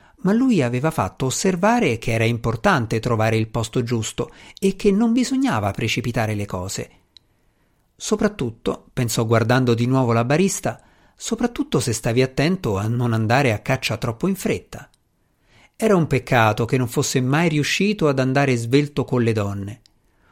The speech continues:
Ogni volta che ci aveva provato, aveva fatto la figura dello stupido.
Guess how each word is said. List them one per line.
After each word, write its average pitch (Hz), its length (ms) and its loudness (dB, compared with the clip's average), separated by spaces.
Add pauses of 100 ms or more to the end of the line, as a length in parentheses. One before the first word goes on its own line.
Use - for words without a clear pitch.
(200)
Ogni 233 240 2
volta 127 400 -2
che 131 160 -4
ci - 100 0
aveva 127 300 0
provato, 220 720 -2
aveva 226 300 2
fatto 151 360 -4
la 165 80 0
figura 240 340 0
dello 135 180 2
stupido. - 580 -10